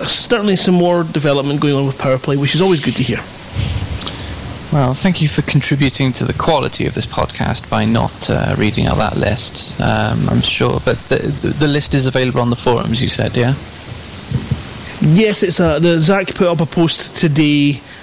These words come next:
Speaker 1: um, and it just sort of goes through the entire list of them, and it is, it's, it's, it's a good,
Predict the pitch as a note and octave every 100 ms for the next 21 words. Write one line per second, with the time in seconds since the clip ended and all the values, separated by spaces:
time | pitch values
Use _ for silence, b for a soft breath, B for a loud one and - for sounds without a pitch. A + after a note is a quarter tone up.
0 | B D3 C#3 C3+ C#3 C#3 C3+ C3+ C3 -
1 | - - - - - - C#3+ C#3 C3+ C3+
2 | D3+ - C3+ C3 D#3 C#3 D3 D3 C#3 C#3
3 | C3+ - - C3+ C3+ C3+ C3+ - C#3 C3+
4 | C3 - - - - - - - - C3+
5 | E3 - C#3+ C#3 C3+ C3 C#3 F3 D3+ C3
6 | C3 C3 C3+ C#3 C#3+ D3 C3 D#3+